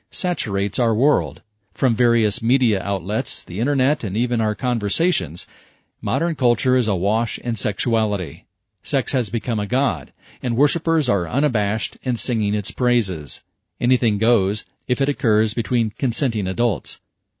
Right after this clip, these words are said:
That type of loose boundary has no signposts that warn of danger,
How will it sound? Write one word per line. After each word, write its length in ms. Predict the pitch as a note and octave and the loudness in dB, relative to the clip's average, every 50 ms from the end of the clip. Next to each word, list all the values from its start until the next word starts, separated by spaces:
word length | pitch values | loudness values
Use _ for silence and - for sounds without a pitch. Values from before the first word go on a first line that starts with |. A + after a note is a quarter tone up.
| _ - | _ -4
That 220 | - G#2 G#2 - | -4 -4 -4 -2
type 260 | - A#2+ A#2+ A#2 - | -2 -2 -2 0 -2
of 160 | A#2+ F#2 E2+ | -2 -4 -2
loose 240 | G2 A2+ C3 B2+ - | 0 2 2 2 0
boundary 580 | - - A2+ A#2+ C#3 C3+ G2+ F2 D#2+ F#2 G#2+ - _ _ _ _ _ | -2 -2 -2 0 0 -2 -2 -2 -2 -4 -6 -6 _ _ _ _ _
has 200 | - A#2+ A2+ G#2+ | -4 -4 -2 0
no 160 | A#2 C3 D#3+ | 0 0 0
signposts 840 | D3+ - - D#3+ F3 F3+ - - G#2+ G2 G#2 G#2 - - - - - | 0 -2 -2 -2 -2 -2 -2 0 0 0 0 -2 -4 -6 -8 -6 -4
that 200 | - A2 G#2 G2 | -2 -2 -2 -2
warn 280 | F#2+ G2+ A#2 C3 C3+ C3 | -2 0 0 2 2 0
of 120 | A2+ G#2+ | 0 0
danger, 460 | G#2 B2 C#3+ E3+ D#3+ - F2+ C#2+ D2+ | 0 0 0 0 -2 -2 -4 -4 -6